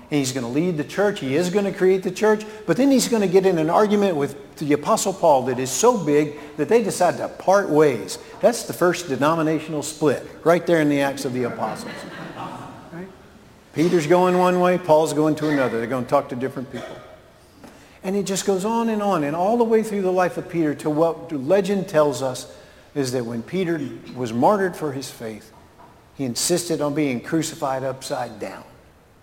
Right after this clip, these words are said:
because he was not worthy to be crucified the way Jesus was.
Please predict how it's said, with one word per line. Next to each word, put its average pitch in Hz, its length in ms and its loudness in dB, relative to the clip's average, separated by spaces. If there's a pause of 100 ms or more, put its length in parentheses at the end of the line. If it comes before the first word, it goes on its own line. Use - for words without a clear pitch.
(1200)
because 131 220 -12
he 135 100 -4
was 117 120 -6
not 127 220 -4
worthy 143 380 0
to 120 60 -4
be 123 120 -4
crucified 127 640 -2
the 113 80 -8
way 117 160 -6
Jesus 117 500 -8
was. - 380 -18